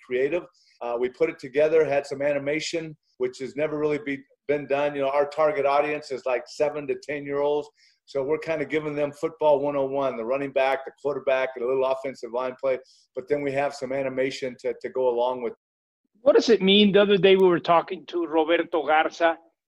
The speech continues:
Speaker 2: y me dice, "Yo crecí viendo a Anthony Muñoz y por eso yo quería llegar a la N F L. I grew up watching Antonio Muñoz and I wanted to make it to the N F L."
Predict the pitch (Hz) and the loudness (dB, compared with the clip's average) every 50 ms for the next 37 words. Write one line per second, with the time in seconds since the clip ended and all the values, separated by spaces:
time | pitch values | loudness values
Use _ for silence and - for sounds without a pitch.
0 | _ _ _ - 147 151 151 147 156 175 165 - - 156 147 135 135 185 208 196 | _ _ _ -14 -12 -10 -10 -8 -8 -10 -8 -6 -6 -6 -6 0 2 2 2 2
1 | - - 196 165 165 156 - - 196 208 208 180 185 196 202 208 202 190 185 180 | 2 -2 -4 -4 -4 -6 -4 -2 0 0 0 0 0 0 0 0 -2 -2 0 0
2 | 180 185 196 180 - 190 180 175 165 156 151 147 147 151 160 185 196 196 202 196 | 0 -2 -4 -4 -6 -6 -6 -6 -8 -10 -12 -14 -14 -4 2 4 6 6 6 4
3 | - - 170 143 _ - 151 160 190 202 - - - 180 175 160 170 190 165 160 | 0 -6 -10 -12 _ -4 -2 2 2 0 0 -2 -4 -6 -4 -2 -2 -2 -2 -2
4 | - 175 175 180 170 165 165 170 170 165 160 160 160 170 165 165 156 _ _ - | -4 0 2 2 2 2 4 4 2 2 2 -4 -8 -8 -8 -12 -16 _ _ -2
5 | 160 156 151 160 160 175 190 190 180 - 214 214 214 220 220 214 214 208 190 196 | 0 0 0 0 2 2 2 2 -2 -8 -6 0 4 4 4 4 4 0 -2 -2
6 | 202 202 202 - - 196 190 190 _ _ _ _ - 165 165 165 _ _ - 226 | -2 -2 -6 -12 -18 -18 -20 -20 _ _ _ _ -16 -16 -16 -16 _ _ -10 -10
7 | 233 233 233 226 208 196 185 190 190 185 190 196 190 190 185 170 - - _ _ | -10 -10 -12 -14 -14 -14 -18 -16 -14 -10 -8 -6 -6 -6 -6 -10 -16 -20 _ _
8 | _ _ _ _ _ 165 170 180 185 190 190 185 196 190 190 160 - 165 175 175 | _ _ _ _ _ -8 -2 0 0 0 2 0 -2 -4 -4 -8 -8 -10 -8 -8
9 | 175 165 - 160 135 - 175 156 151 156 151 156 151 143 _ 160 151 156 151 - | -6 -6 -8 -10 -10 -10 -12 -6 -6 -6 -6 -6 -8 -12 _ -4 -4 -4 -4 -8